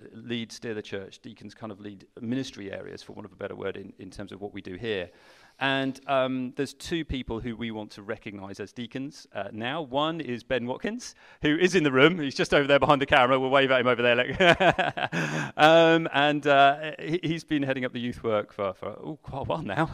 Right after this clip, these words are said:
<laughs> um, over a year, uh, maybe eighteen months, something like that. And we just wanna say, "Hey, wow, we recognise that." And so we, we'll pray for him at some point on one of these mornings. We'll, we'll pray for him,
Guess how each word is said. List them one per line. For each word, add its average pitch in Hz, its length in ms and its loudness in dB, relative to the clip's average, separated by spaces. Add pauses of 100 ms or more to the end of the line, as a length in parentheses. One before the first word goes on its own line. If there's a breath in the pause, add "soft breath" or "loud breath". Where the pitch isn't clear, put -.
(120)
<laughs> - 40 -8
um, 202 340 4 (400 loud breath)
over 160 200 -2
a 123 40 0
year, 165 380 0
uh, 139 140 2
maybe 139 280 -4
eighteen 147 300 -6
months, 202 220 -6
something 151 180 -2
like 135 160 2
that. 131 260 0
And 147 300 0
we 175 100 -4
just 185 220 -8
wanna 135 160 -6
say, 113 220 -6
"Hey, 117 180 -2
wow, 113 460 2
we 127 180 -6
recognise 104 840 -8
that." - 440 -12 (360 loud breath)
And 113 200 -2
so 117 160 -2
we, 120 220 -4 (100)
we'll 117 220 -2
pray 131 320 -2
for 123 120 -10
him 117 140 -4
at - 80 -10
some 127 160 -4
point 110 260 -6
on 107 120 -10
one 110 80 -4
of 110 60 -4
these 104 140 -8
mornings. 95 320 -10
We'll, 101 140 -12 (140)
we'll 107 100 -6
pray 110 240 -6
for 104 160 -12
him, 101 220 -10